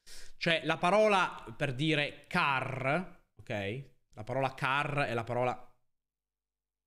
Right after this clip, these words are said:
cosa è successo? La parola car e la parola cars si assomiglieranno, no? Cioè, avranno dei significati simili per, per il fatto che sono quasi del tutto identiche. Però ci sono anche parole che sono quasi del tutto identiche, ma hanno significati diversi.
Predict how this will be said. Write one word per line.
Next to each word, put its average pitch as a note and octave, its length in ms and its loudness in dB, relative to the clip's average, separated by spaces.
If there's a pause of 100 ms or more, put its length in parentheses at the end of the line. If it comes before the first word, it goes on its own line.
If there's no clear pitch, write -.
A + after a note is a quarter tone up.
(1000)
cosa A#2 140 -10
è - 20 -10
successo? - 280 -14 (560)
La - 80 -10
parola F3 280 2
car F#3+ 360 2
e D#3 60 2
la D3+ 80 2
parola D#3+ 300 2
cars A2+ 680 -2 (540)
si - 220 0
assomiglieranno, F#3+ 840 4
no? F#3 500 4
Cioè, G3 220 2
avranno A#3 420 4
dei A3 140 4
significati E3+ 520 0
simili D#3+ 320 2
per, D3 320 -4
per D3 120 -2
il C#3+ 80 0
fatto D#3+ 300 -2
che C#3 280 -2
sono D3 340 -2
quasi E3+ 720 4
del C#3+ 180 0
tutto D#3 240 -2
identiche. B2+ 600 -2 (640)
Però A3+ 300 6
ci F3 100 2
sono E3+ 180 4
anche F3+ 200 2
parole F3+ 340 4
che D#3+ 100 -2
sono D3 200 0
quasi D3 180 2
del C#3+ 80 2
tutto D#3+ 160 -2
identiche, D#3 360 2
ma G#2+ 120 0
hanno G#2 120 -4
significati G#2 460 -8
diversi. C3+ 680 0